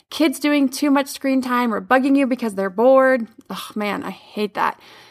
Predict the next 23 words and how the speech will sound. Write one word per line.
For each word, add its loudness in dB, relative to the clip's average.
But 0
summer 0
is -2
a 2
great 2
time -2
to -6
work 0
on -2
a 0
lot 2
of -4
different -4
things -2
in 0
different -6
areas 0
and -6
have -2
lots -4
of -6
fun -2
too. -10